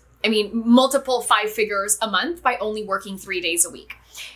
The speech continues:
And I don't tell you that to be like, <laughs> "Look at me, I'm so great, I made so much money." That, that's actually not what it's about. Um, it's, I'm aware that not only as a woman in an industry, given I'm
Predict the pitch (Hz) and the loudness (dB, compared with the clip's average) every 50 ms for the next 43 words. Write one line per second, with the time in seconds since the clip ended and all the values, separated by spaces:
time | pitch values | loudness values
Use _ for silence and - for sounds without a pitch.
0 | - - 202 202 196 196 - - 320 403 427 392 - - 320 320 320 320 320 320 | -6 -4 -2 -2 -2 0 2 2 4 4 4 2 2 0 0 0 -2 -4 -4 -4
1 | 311 311 285 - 269 247 285 277 277 262 254 247 254 247 - - - 349 349 339 | -4 -4 -4 -6 -6 -6 -4 -2 0 0 0 0 -2 -4 -8 -8 -8 -6 -4 -4
2 | 349 339 359 330 339 359 320 294 262 247 - - - 330 330 320 320 311 302 302 | -4 -6 -8 -8 -10 -10 -10 -10 -10 -10 -10 -8 -6 -4 -4 -4 -2 -2 -2 -2
3 | 311 302 311 311 285 277 302 311 294 285 - - 294 302 311 320 311 - 320 311 | 0 0 -2 -2 -2 0 0 0 0 0 0 0 -2 -2 -4 -10 -10 -8 -8 -6
4 | 311 302 302 302 320 285 240 214 233 - - 269 262 269 254 254 - - 277 240 | -6 -6 -4 -2 0 0 2 0 0 -2 -2 -2 0 0 0 0 -2 -4 -4 -2
5 | 220 196 - 202 202 196 - 196 180 156 196 302 370 370 - - - - - - | -4 -4 -4 -6 -6 -4 -2 2 2 4 4 4 2 0 -6 -16 -14 -14 -14 -14
6 | - - - - 220 220 214 214 208 220 214 - - - 220 226 220 233 226 214 | -16 -6 -2 -2 0 0 0 0 2 2 2 2 2 2 2 2 0 0 0 0
7 | 208 208 214 214 202 - - 202 202 196 190 196 196 196 - 175 180 180 180 - | 0 0 0 0 -2 -2 -2 -4 -4 -4 -6 -6 -6 -2 0 0 0 0 -2 -2
8 | - 180 185 180 175 175 185 190 185 190 190 247 277 302 302 294 294 285 269 254 | -2 -2 -2 -2 -4 -6 -6 -8 -4 2 4 4 4 4 4 0 0 0 0 -2
9 | 247 247 240 240 240 - - 254 226 233 226 220 202 220 214 208 202 190 190 185 | -2 0 2 2 2 2 2 0 0 0 0 -2 -2 -2 -2 -2 -2 -4 -4 -6